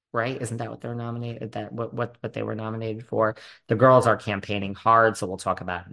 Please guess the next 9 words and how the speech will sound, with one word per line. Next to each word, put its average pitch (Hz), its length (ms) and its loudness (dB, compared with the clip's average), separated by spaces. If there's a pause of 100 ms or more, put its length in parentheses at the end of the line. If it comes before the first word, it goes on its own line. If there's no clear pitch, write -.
(120)
that. 143 600 2 (680)
Um, 87 600 0 (920)
and 82 100 -18
that's 101 220 -10
it. 156 260 0
I 104 100 -2
love 139 220 2
you 143 160 6
all. 160 480 2